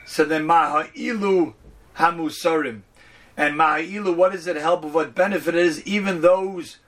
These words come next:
who give musar, even those who, who, uh, instill and inspire with the different ideas, because even after you hear great inspirational words,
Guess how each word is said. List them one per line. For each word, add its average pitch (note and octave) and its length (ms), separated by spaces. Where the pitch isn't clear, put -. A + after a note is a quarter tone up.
who C3 140
give D#3+ 260
musar, D#3 580
even E3+ 280
those F3 380
who, C3+ 240
who, C3+ 380
uh, C3 200
instill F3+ 760
and D#3 100
inspire F3 960
with C#3+ 180
the D#3 80
different F3 360
ideas, D#3+ 680
because D#3+ 520
even G#3 440
after F#3+ 540
you F3 160
hear D#3+ 560
great F3 400
inspirational F#3+ 880
words, F3+ 600